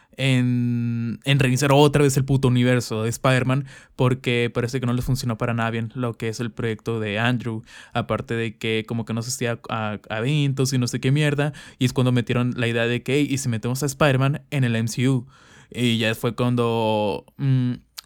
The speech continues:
cuando se reveló esos correos, esas, esas filtraciones, hubo mucha demanda en Twitter, en Facebook, en todas las redes sociales, Y lo único que generó es que, pues, se dijeran ese boom.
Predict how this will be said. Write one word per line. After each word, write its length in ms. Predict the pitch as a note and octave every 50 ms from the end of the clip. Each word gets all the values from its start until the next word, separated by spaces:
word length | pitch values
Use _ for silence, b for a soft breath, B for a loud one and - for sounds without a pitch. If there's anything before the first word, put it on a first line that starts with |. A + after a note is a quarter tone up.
| _ _
cuando 200 | - C#3+ C3+ C3
se 160 | C3+ C#3+ B2+
reveló 280 | B2 C3 B2 B2 B2 C3+
esos 200 | C#3+ C#3 D#3 D3+
correos, 380 | D3+ D3 E3 D#3+ D3 D3+ D3+ D#3+
esas, 140 | D3 D3+ - -
esas 240 | C3 - D3+ C#3+
filtraciones, 640 | C3+ D3+ C#3 D3+ D3 C#3 E3 D3+ D3 D3+ D#3 - b b b b b b
hubo 240 | - B2+ B2 B2+ B2
mucha 220 | A#2+ B2 - C3+ A#2+
demanda 460 | A2+ A#2+ B2 B2 A#2 A#2+ B2 B2+ - -
en 380 | B2 A2+ A2+ A2 A2 A2 A2 A2
Twitter, 440 | - C3+ B2+ A#2+ - - A#2 A2+
en 200 | A2+ A2+ A2+ A2+
Facebook, 680 | A2+ - C3+ B2 B2 A#2+ A#2+ A2+ A2+ A#2+ A#2 A#2 A2 -
en 300 | - A2+ A2 A2+ A2 A2
todas 280 | - _ - A#2 A#2+ A#2
las 140 | A#2 A#2 A#2
redes 140 | B2 A#2 A#2
sociales, 520 | B2 A#2+ C#3+ C#3 C3 B2+ C3 C#3 C3+ C3+ b b b b b b b b b
Y 420 | - C3+ C3+ C3 B2 B2 B2 B2 A#2+
lo 80 | A#2 A#2+
único 180 | B2+ B2 B2
que 100 | B2+ C3+
generó 380 | B2+ B2 B2+ C3+ C3 B2+ C3 C3
es 120 | B2+ B2+
que, 80 | - C3
pues, 160 | C3 A#2 A2+
se 100 | - B2+
dijeran 400 | A#2 A2+ G#2+ - B2 A#2+ B2 B2+
ese 180 | C3 C3 C3+ C#3+
boom. 280 | C#3+ D#3+ D#3+ D#3+ E3